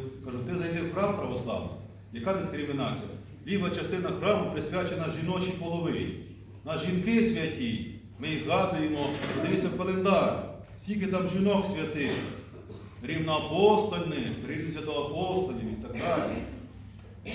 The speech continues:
І він задумався і замовк. Тому що ніякої дискримінації, а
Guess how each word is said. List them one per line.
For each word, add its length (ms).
І 1300
він 80
задумався 680
і 20
замовк. 540
Тому 140
що 80
ніякої 360
дискримінації, 680
а 260